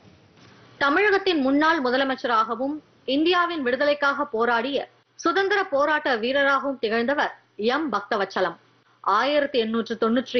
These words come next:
ஏழாம் ஆண்டு அக்டோபர் ஒன்பதாம் தேதி பிறந்த இவர், ஆயிரத்து தொள்ளாயிரத்து அறுபத்தி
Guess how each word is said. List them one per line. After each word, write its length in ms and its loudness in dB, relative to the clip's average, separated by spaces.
ஏழாம் 340 2
ஆண்டு 220 -2
அக்டோபர் 480 0
ஒன்பதாம் 420 0
தேதி 240 0
பிறந்த 260 0
இவர், 200 -2
ஆயிரத்து 600 0
தொள்ளாயிரத்து 600 0
அறுபத்தி 340 0